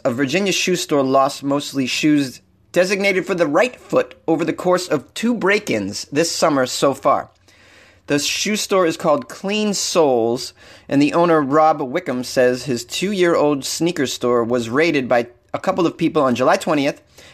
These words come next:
and by another individual on August twenty-fifth. Uh, altogether, he lost thirteen right shoes for some reason. <laughs> Who, who the hell?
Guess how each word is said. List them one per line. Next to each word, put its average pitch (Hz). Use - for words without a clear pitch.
and 143
by 160
another 190
individual 135
on 135
August 135
twenty-fifth. 135
Uh, 110
altogether, 165
he 151
lost 156
thirteen 226
right 202
shoes 175
for 131
some 127
reason. 104
<laughs> 170
Who, 214
who -
the 370
hell? 254